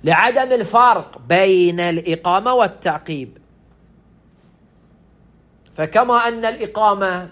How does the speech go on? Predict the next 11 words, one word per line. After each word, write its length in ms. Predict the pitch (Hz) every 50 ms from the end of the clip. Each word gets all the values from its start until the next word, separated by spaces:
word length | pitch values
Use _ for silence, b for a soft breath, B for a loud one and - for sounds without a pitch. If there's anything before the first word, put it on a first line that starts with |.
| -
من 160 | 165 175 185 190
مقدمات 720 | 185 165 - 190 185 160 139 180 190 190 185 175 175 190
الصلاة 640 | 175 170 - - 175 165 160 160 156 151 156 156 - - - _ _ _ _ - - - _ _ _ - _ _ _ _ _ _ _ _ _ _ -
وألحقها 680 | 139 175 190 196 190 185 - 220 233 233 220 202 165 185
الشارع 640 | 170 165 - - 175 170 170 165 160 160 156 151 b b b b b _ -
بأجزاء 600 | 165 - 180 170 135 123 151 196 233 233 262 254
الصلاة 440 | 262 - - 208 214 214 220 202
فأجرى 460 | 180 - 180 190 233 240 226 233 226 196
فيها 220 | - - 202 196
قاعدة 420 | 196 - 196 170 180 190 185 170 180
التجاوز 800 | 185 170 - 180 170 151 160 160 151 147 147 147 139 143 - -